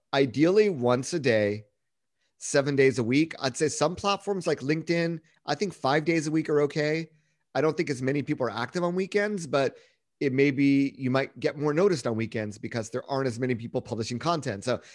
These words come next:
there's different ways of looking at this, right? I mean, I would say five days a week, therefore, you know, weekdays, maybe with Facebook, Instagram, um, you mix in Saturdays and Sundays and a few weekdays, but, you know, five to seven days a week, once a day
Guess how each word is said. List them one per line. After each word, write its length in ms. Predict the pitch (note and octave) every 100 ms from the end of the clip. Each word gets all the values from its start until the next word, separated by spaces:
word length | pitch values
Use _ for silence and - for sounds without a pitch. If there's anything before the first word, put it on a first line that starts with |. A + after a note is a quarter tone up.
| - -
there's 240 | D#3 -
different 320 | - E3 E3+
ways 140 | D3+ A2+
of 60 |
looking 240 | B2 B2 A2+
at 100 | G2
this, 180 | G2+ A#2
right? 240 | G#2+ G#2 - _ -
I 60 | D3+
mean, 100 | D#3+
I 120 | G3+
would 140 | B3
say 160 | - F3+
five 300 | - C3 C3+
days 220 | D3 B2+
a 60 | C3+
week, 180 | C3+ C3+
therefore, 520 | B2+ - B2+ A#2 A2+ -
you 200 | A#2+ C3
know, 100 | A#2+
weekdays, 540 | A#2+ - C#3+ C3 A2
maybe 240 | A#2+ B2 B2
with 180 | A2
Facebook, 400 | B2+ B2+ - B2+
Instagram, 680 | B2 A2+ A2 A#2+ A#2 A2 G#2+ - _ _ -
um, 460 | A2 G#2+ G#2 G2+ -
you 180 | A2+ A#2
mix 220 | A#2+ -
in 80 | A2
Saturdays 460 | A#2+ A2+ A2+ F#2+
and 80 | G#2+
Sundays 420 | A2+ A2 A2 G2+
and 80 | G#2
a 40 |
few 180 | G2 A#2
weekdays, 500 | A2 A2+ A2 G2+ G2
but, 220 | - A2+ - _ _ -
you 80 | D3+
know, 60 |
five 280 | D3 F#3 A3+
to 100 | A3+
seven 260 | - E3+ D3+
days 220 | C3+ B2+
a 40 |
week, 160 | A#2 G#2+
once 300 | A2 D3 D#3
a 60 | C3+
day 400 | A2+ G#2+ G2+